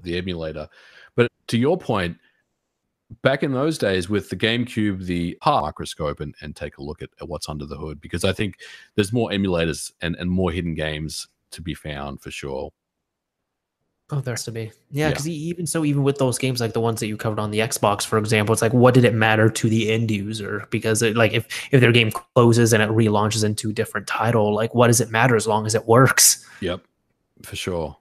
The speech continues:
Speaker 1: And yeah, to your point, Nintendo's, they've always loved doing this type of stuff, and I think we'll find that there's more to come.
Speaker 2: I hope so.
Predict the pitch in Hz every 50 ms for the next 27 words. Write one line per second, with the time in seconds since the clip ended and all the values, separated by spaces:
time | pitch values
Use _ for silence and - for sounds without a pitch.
0 | _ _ _ _ _ _ _ _ _ _ _ _ _ _ _ _ _ _ 95 95
1 | 98 101 107 110 104 101 85 - - 110 110 131 131 - - 104 87 85 95 98
2 | - - 123 117 117 107 101 90 87 - - - 113 113 113 139 139 143 143 131
3 | - - _ _ _ _ _ _ _ - 95 80 92 101 101 101 98 95 95 87
4 | 90 85 80 78 - - 90 80 80 82 - - - 80 76 - - 82 78 78
5 | 76 _ _ - _ - - - - - - 101 92 85 - - 98 92 85 -
6 | - - 90 90 90 87 87 90 87 85 82 85 - _ _ _ _ _ - -
7 | - - - - _ - 90 82 _ - 92 85 - 95 85 85 85 82 82 -
8 | - 85 - - - 90 80 78 78 78 73 76 _ _ _ _ _ _ _ _
9 | _ _ _ _ _ _ _ _ _ _ _ _ _ _ _ _ _ _ _ _
10 | _ _ _ _ _ _ _ _ _ _ _ _ _ _ _ _ _ _ _ _
11 | _ _ _ _ - - 120 - 127 - - - 117 117